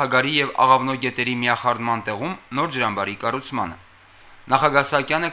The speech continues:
կարևորել է ջրամբարի նշանակությունը շրջանի գյուղատնտեսության զարգացման գործում, հավելելով, որ դրա շահգործումը կնպաստի ոռոգվող տարածքների ընդլայնմանը և էլեկտրաէներգիայի արտադրության ավելացմանը։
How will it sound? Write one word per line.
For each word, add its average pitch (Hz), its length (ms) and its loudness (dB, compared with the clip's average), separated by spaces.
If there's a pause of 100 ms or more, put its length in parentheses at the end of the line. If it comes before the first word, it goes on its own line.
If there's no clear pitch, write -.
կարևորել 175 400 0
է 117 80 -4
ջրամբարի 127 460 2
նշանակությունը 120 680 -4
շրջանի 120 360 -2
գյուղատնտեսության 117 720 -2
զարգացման 113 560 -2
գործում, 127 320 -4 (560)
հավելելով, 185 480 6
որ 180 120 0 (120)
դրա 156 160 6
շահգործումը 139 560 -2
կնպաստի 135 560 -2 (480)
ոռոգվող 156 480 4
տարածքների 127 440 2 (180)
ընդլայնմանը 113 540 0 (120)
և 139 120 0 (360)
էլեկտրաէներգիայի 127 840 -2 (120)
արտադրության 104 640 -6
ավելացմանը։ 123 580 -2